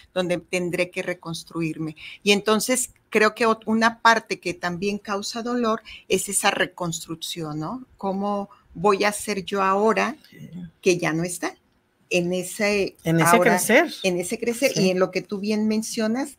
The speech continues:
Speaker 1: ese romper con todos esos mandatos y en muchas ocasiones creencias también. Tenemos otro, eh, otra por allí, eh, fotografía, otro homenaje a la señora María Flores Núñez.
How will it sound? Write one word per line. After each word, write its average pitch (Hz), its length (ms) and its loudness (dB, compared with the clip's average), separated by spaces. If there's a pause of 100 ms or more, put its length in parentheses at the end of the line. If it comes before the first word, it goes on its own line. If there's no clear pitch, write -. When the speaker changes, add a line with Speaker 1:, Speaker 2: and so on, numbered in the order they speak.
Speaker 1:
ese 202 600 -4 (100)
romper 190 540 -2
con 214 180 -6
todos 190 340 -4
esos 180 300 -12
mandatos 180 580 -2 (220)
y 202 80 2
en 202 80 6
muchas 220 340 0
ocasiones 220 600 0
creencias 190 680 -2
también. 156 400 -4 (460)
Tenemos 262 500 6
otro, 233 560 4
eh, 165 480 -2 (220)
otra 208 500 0
por 170 160 -2
allí, 180 720 0
eh, 156 760 -6
fotografía, 190 840 2
otro 202 240 -2
homenaje 202 540 2
a 220 40 -2
la 208 100 -2
señora 196 520 0 (320)
María 202 460 4
Flores 214 560 0
Núñez. 240 520 0